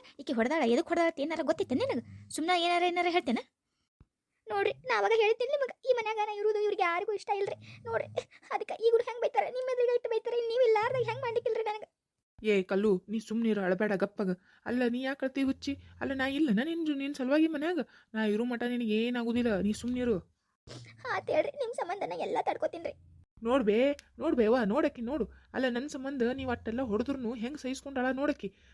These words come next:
Speaker 2: ಅಲ್ಲ ಬೇವ, ಆಕಿ ಏನ್ ಹಂತದ್ ಮಾಡ್ಬಿಡ್ತ್ ಮಾಡ್ಯಾಳ? ಅಲ್ಲ, ಆ, ಏನ್ ಮಾಡ್ಯಾಳ ಹೇಳ್ ನೋಡಮ್.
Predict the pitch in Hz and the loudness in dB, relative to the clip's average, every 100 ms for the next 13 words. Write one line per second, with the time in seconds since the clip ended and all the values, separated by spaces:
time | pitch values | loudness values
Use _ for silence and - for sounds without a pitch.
0 | - 277 311 359 370 - _ _ 254 - | -4 2 6 6 4 0 _ _ -6 2
1 | 359 349 339 349 330 330 339 349 339 349 | 4 2 -2 -2 2 2 2 0 0 0
2 | - - - 311 240 175 _ _ - 254 | -2 -10 0 2 2 0 _ _ -6 -4
3 | 254 349 294 214 233 220 214 208 | 0 0 0 0 0 2 2 0